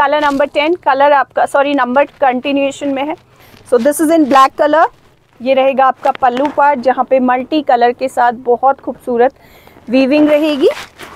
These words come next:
and fabric रहेगा आपका cotton silk, कश्मीरी, अ, जो है, अ,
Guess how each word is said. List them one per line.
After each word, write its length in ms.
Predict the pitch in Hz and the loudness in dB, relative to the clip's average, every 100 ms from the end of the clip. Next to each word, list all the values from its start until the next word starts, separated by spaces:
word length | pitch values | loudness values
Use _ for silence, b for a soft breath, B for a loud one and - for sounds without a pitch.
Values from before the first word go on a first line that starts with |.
| - | -6
and 440 | 214 208 214 233 - - | -4 -2 -2 -4 -10 -16
fabric 600 | - - 269 254 339 320 | -10 0 0 2 -2 0
रहेगा 300 | 285 233 226 | 0 0 -2
आपका 240 | - 240 | -2 -6
cotton 420 | - 214 - 233 | -4 -6 -4 -8
silk, 460 | 220 - 311 311 - _ | -6 0 0 0 -10 _
कश्मीरी, 500 | - - 277 285 285 269 - - | -4 -4 -2 -2 0 -2 -4 -2
अ, 220 | 214 214 | 0 0
जो 160 | 208 247 | -2 0
है, 160 | 240 - b b b b b b | 0 -2 b b b b b b
अ, 380 | 214 220 220 | 0 2 2